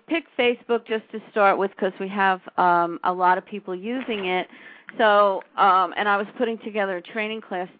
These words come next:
this week, and I realized there's two things. If you're, if you're gonna start to use Facebook, start with a couple of friends just to get a feel for it. Um, and there's, uh,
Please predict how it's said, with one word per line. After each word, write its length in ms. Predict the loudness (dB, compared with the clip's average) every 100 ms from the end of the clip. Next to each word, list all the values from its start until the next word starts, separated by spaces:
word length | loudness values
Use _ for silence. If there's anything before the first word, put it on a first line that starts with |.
| _ _ -14
this 140 | -14 -14 -10
week, 420 | -6 -6 -6 -18 -6
and 580 | -2 0 -2 -4 -6 -14 _ _ -20 _ -6
I 80 | -4
realized 540 | -2 0 4 6 4 2
there's 160 | -4 -4 -10 -8
two 160 | -6 -6 -6
things. 400 | -4 -4 -6 -8
If 160 | -8 -8
you're, 320 | -4 -2 -2 -4
if 140 | -10
you're 80 | -6
gonna 220 | -6 -6 -2
start 220 | -2 -2
to 80 | -6
use 200 | -8 -10 _
Facebook, 600 | -2 -2 -4 -2 0 0 -2 _ _ _ _ _ -20 -4
start 520 | 2 6 6 4 0
with 320 | -2 0 0 -4 _ -8
a 80 |
couple 380 | -4 0 0 -2
of 100 | -6 -8
friends 460 | -2 0 0 -4 -14 -20 -8
just 220 | -6 -6
to 60 | -8
get 200 | -2 -2
a 60 | -2 -8
feel 240 | -6 -6 -8
for 260 | -4 0
it. 200 | 0 0 -4 -20 -20 -20 -18 2
Um, 580 | 4 6 4 2 -8 -2
and 240 | 0 0
there's, 440 | 0 2 4 4 0 -8 -4
uh, 500 | 2 4 4 4 2